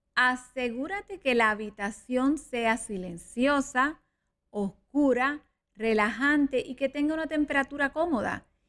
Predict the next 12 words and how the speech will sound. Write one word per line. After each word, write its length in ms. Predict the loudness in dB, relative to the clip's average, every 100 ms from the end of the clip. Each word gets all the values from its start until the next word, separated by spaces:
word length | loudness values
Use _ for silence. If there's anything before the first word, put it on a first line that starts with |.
| _
Imagínate 600 | 0 2 4 2 0 -4 -2
querer 280 | 2 2
dormir 560 | 4 4 4 4 0 -4
en 140 | -6 -4
una 160 | 0
habitación 720 | 0 0 -2 -2 0 0 -2 -14 _ _ _
que 120 | 0
haga 340 | 2 2 -2 -8 _ _ _ _ _
mucho 320 | 0 0 0
calor 420 | -2 0 0 -2 -10 _
o 100 | -4
esté 500 | 2 2 2 -2 -6